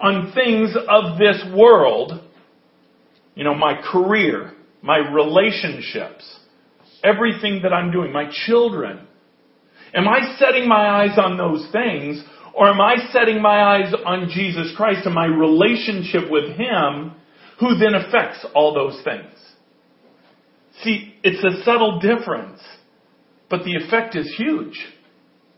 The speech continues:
The effective difference is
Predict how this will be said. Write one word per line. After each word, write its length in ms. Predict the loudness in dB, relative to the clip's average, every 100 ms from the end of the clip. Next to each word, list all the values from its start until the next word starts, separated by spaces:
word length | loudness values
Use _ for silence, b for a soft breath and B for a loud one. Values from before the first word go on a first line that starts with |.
| _ _ _ _ _ _ 2
The 80 | 2
effective 580 | 4 4 4 -2 -4
difference 480 | 2 2 2 -2 -4 -8 -2
is 260 | -2 -2